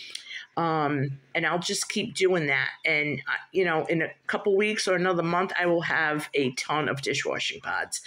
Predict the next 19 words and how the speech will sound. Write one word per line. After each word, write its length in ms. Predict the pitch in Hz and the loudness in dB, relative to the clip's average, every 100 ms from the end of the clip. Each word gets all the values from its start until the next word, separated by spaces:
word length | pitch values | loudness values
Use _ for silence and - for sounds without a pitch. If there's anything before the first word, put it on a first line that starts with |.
| - - - | -8 -6 -2
But 120 | 170 | 0
I 60 | 175 | 2
have 200 | 185 - | 0 0
to 80 | 185 | 2
go 160 | 208 | 2
slow. 720 | 220 - 214 202 185 185 220 240 - - - | 2 2 2 4 4 4 4 0 -8 -8 -2
I'm 220 | 147 165 | 0 4
working 480 | 175 170 190 175 175 | 4 4 4 4 4
within 320 | 170 185 185 | 4 4 4
my 160 | 185 202 180 | 2 2 2
budget 420 | 196 175 214 - | 2 2 0 0
and 80 | 170 | -2
the 60 | 165 | 0
w-, 180 | 175 - | -2 -4
what 340 | 165 165 - 165 | -2 0 2 2
works 300 | 131 - 156 | 2 0 -2
best 380 | 160 - - | 0 0 -2
for 100 | - 160 | -2 0
me. 380 | 147 143 277 | 2 2 0